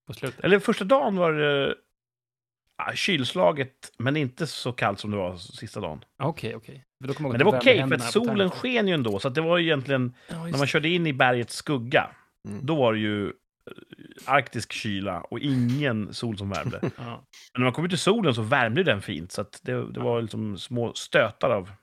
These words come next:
Speaker 2: frost.
Speaker 1: Mm.
Speaker 2: Ja. Förlåt, tillbaks till dina firanden.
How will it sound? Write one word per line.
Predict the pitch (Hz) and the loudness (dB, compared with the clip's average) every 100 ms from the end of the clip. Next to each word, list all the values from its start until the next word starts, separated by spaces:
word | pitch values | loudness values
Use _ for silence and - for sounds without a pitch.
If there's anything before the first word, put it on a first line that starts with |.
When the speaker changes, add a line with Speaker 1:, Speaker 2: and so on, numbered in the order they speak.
| _ _ _ - | _ _ _ -14
Speaker 2:
frost. | - 98 - - - _ _ _ | -10 -10 -12 -16 -18 _ _ _
Speaker 1:
Mm. | 131 110 107 110 _ _ _ | -6 -6 -8 -16 _ _ _
Speaker 2:
Ja. | 87 78 104 _ _ _ _ _ - - | -14 -12 -14 _ _ _ _ _ -20 -20
Förlåt, | - 143 196 - - | -2 2 4 2 -6
tillbaks | - 156 156 - | 0 2 0 -2
till | 135 | -2
dina | 127 120 | 0 0
firanden. | - 127 175 208 69 | 2 2 2 0 -4